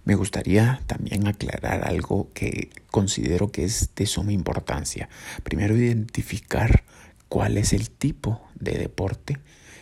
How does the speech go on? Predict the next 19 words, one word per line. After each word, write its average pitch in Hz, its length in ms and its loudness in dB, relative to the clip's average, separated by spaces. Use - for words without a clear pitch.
que - 320 -6
se - 140 -4
está - 200 -4
practicando, 131 640 -2
porque - 440 -4
existen - 460 0
deportes 131 680 -2
de - 80 -4
especialización - 800 -4
temprana 110 640 0
y - 80 -2
deportes - 480 -2
de - 80 -2
especialización - 800 -4
tardía. 110 480 0
Por - 140 -6
ejemplo, 101 500 0
un 117 260 4
deporte - 680 2